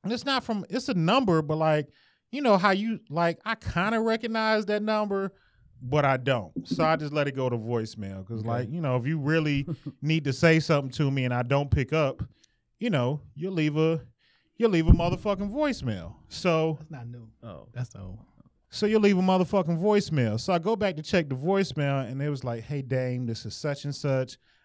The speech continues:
Speaker 1: I need to call, I need to talk to you about,"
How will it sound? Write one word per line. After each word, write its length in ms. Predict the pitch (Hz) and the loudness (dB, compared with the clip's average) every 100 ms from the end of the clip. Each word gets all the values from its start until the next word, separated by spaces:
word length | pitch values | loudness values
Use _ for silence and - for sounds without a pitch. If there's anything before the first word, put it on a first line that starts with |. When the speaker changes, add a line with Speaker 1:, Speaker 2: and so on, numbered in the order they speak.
| _ | _
Speaker 1:
I 80 | 101 | -10
need 180 | 110 107 | -8 -8
to 60 | |
call, 420 | 113 151 131 123 - | -6 -2 0 -2 -4
I 60 | 110 | -8
need 220 | 110 113 | -6 -8
to 220 | - 113 104 | -6 -8 -8
talk 340 | - 135 120 | -4 -4 -4
to 160 | - 113 | -8 -4
you 80 | |
about," 400 | 113 98 104 104 | -4 -4 -8 -8